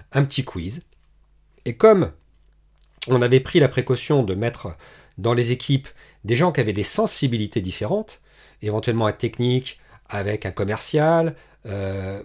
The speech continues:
ou quelqu'un qui avait plutôt un profil juridique avec quelqu'un de projet, on avait des échanges qui se sont faits sur comment on allait répondre au quiz. Donc, les différentes sensibilités, les différents besoins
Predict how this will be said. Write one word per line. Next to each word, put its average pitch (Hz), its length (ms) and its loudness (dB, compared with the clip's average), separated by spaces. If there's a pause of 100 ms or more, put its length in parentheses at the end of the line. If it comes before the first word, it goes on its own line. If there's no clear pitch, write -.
ou 117 160 -2
quelqu'un 113 280 -4
qui 110 80 -4
avait 104 140 -2
plutôt 110 220 -4
un 104 40 0
profil 101 320 -8
juridique 117 720 0
avec 92 160 -10
quelqu'un 95 300 -6
de 95 60 -4
projet, 160 600 2 (920)
on 147 180 4
avait 175 580 4 (180)
des 120 240 2
échanges 165 400 4
qui 120 100 -2
se - 80 -6
sont 101 160 -4
faits 202 240 2
sur - 300 -2
comment 151 240 4
on 156 100 4
allait 101 160 0
répondre 113 340 -4
au 131 60 0
quiz. 131 340 0 (1700)
Donc, 139 280 2 (260)
les 123 140 0
différentes 170 460 4
sensibilités, 131 680 0
les 156 120 6
différents 139 680 2
besoins 110 560 0